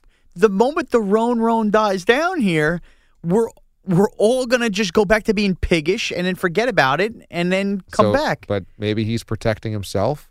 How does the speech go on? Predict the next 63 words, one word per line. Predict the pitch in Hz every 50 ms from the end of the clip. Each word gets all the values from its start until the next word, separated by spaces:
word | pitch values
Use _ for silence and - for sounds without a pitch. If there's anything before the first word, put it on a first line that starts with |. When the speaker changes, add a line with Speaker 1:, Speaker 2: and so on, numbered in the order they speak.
| _ _ -
Speaker 1:
I | 139 160 170
don't, | 170 165 165 - -
I | - 143 151
don't | 156 165 160
Speaker 2:
And | 156 90
has | 117 110 110 110
been | - - 131 127
for | - -
years. | 151 151 175 165 127 101 92 -
Speaker 1:
I | 139 151
think | 147 - - 151 135 - - _ -
Ack | - 139 139 143 147 -
is | 131 123 107 -
just | - 143 139 - -
as | 160 -
susceptible | - 151 - - 156 139 - - 147 131 135
to | 123 123
the | 120 120
Rona | 113 123 120 123 120 120
as | 110 110 107 101
I | 107 92 90 92
am. | 92 95 98 - _ _ _
I | -
really | 123 127 147 160 156
do. | 147 156 151 110 104 -
I | 117
don't | 127 143 147
think | - - 147 131 117 -
him | 143 139 139 131
wiping | 127 131 131 - 139 131
down | 131 127
with | 120 113
Lysol | 131 143 151 - - 127 113
wipes | 113 110 107 - -
at | 113
every | 120 131 131
turn | - - 127 123
changes | 123 - - 190 220 202 151 110 -
things. | - - - - - -
I, | - 104 90 131
I | 139
don't. | 147 190 - - - _ _
Speaker 2:
Well, | - 165
didn't | 147 - 226 320 339 - -
you | 339 294
just | - - 220 - - - _ _ _ _ _ _
clown | - - 156 156 156 151
on | 131 117 110
me | 113 131
yesterday | 135 131 143 135 131 - 139 123 131 127 127 127 127
for | 117 - - - 113 110 107 104 101 98 98 92 92 80 - _ _ _ _ _ _ _ - -
Speaker 1:
For | 127 110
what? | 95 92 - - _ _ _ _ _ _ _ _
Speaker 2:
not | - 120 139 139 135 127
being | 117 143 139 139 127 123
as | 110
sanitary | - - 135 123 123 120 - 139 127
with | 120 113 104
the | -
Purell | - - - 131 120 113 120 117 113 107
as | 95 90
you | 98 110 117 127
are? | 139 143 151 147